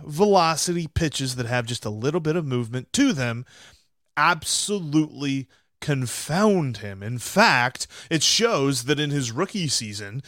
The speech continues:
he had a twelve percent whiff rate against fastballs. This year, twenty-five percent, double the whiff rate.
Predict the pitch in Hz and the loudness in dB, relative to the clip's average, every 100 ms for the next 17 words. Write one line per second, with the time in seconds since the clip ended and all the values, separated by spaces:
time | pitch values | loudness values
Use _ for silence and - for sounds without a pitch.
0 | - - - 170 156 175 170 151 - - | -16 -18 -2 0 2 2 2 -2 -6 0
1 | - 277 262 160 - 139 - 131 120 117 | 4 4 2 -4 -4 0 0 -2 -4 -4
2 | - 110 110 - - 120 139 - - 107 | -4 -4 -4 -6 -6 -2 0 -2 -2 -2
3 | 104 - 107 110 165 - - _ - 127 | -4 -6 -4 -2 -4 -10 -20 _ -6 -2
4 | 220 - 233 240 233 196 _ _ _ _ | 0 0 -2 -6 -6 -8 _ _ _ _
5 | - - - 139 190 214 - 202 - 165 | -10 -10 -4 4 4 4 -2 -4 -2 -2
6 | 156 127 139 123 143 110 - 104 117 120 | -2 -4 -4 -2 -2 -4 -8 _ -8 6
7 | 202 208 147 107 104 _ _ _ - 131 | 8 8 6 4 -4 _ _ _ -12 0
8 | 143 165 156 190 - 123 120 113 | 6 6 8 6 2 -2 -2 -2